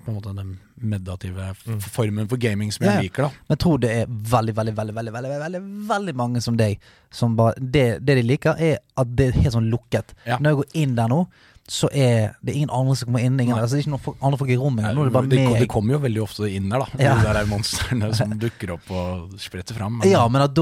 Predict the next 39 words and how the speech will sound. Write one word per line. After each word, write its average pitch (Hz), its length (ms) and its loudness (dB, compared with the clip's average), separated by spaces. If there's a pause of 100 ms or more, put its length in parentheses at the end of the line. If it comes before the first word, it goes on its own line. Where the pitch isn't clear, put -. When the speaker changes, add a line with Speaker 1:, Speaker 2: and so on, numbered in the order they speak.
Speaker 3:
er 127 40 6
det 123 40 4
sånn, 135 260 0
det 139 120 4
er 135 100 4
du, 135 420 4 (260)
du 143 120 4
er 151 60 2 (140)
inne 160 180 2
i 143 40 2
spillet. 107 360 -2 (300)
Speaker 1:
Ja. 123 100 2 (280)
Speaker 3:
Det 147 100 4
er 131 40 4 (100)
ikke 107 120 0
sånn 127 120 4
at 110 100 0
du, 117 80 2
eh, 113 420 4
dere 110 240 0
er 123 60 2
en 113 80 4
gjeng 110 140 2
som 107 100 -4
spiller 113 240 -2
et 110 80 -2
spill. 107 240 -4
Nå 135 240 2
er 120 60 4
du 127 100 2
inne 127 220 -2
i 120 40 -2
spillet. - 420 -4
Nå 131 220 4
er 123 60 6
du 131 140 4
i 123 40 4
fucking 117 300 2
vikingtiden, 110 640 0